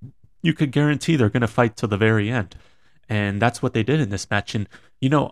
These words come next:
honestly, if it wasn't for a post or a ridiculous save from the Modena keeper, I think Cittadella, we, we could be, uh,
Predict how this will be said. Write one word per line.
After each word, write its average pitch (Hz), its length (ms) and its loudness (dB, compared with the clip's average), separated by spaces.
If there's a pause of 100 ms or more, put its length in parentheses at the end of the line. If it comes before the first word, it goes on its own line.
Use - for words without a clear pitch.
honestly, 117 800 2
if - 120 -6
it 127 40 4
wasn't 120 340 4
for 117 240 4
a 98 380 2 (100)
post - 560 0
or 104 220 2
a 90 280 -4
ridiculous 107 600 0
save 120 340 -2
from 92 640 -6
the 95 160 -6
Modena 101 380 -2
keeper, 139 420 0 (480)
I 123 140 -4
think 127 340 0 (300)
Cittadella, 131 580 0
we, 110 260 -6
we 117 160 -2
could 151 280 0
be, 120 220 4
uh, 107 60 2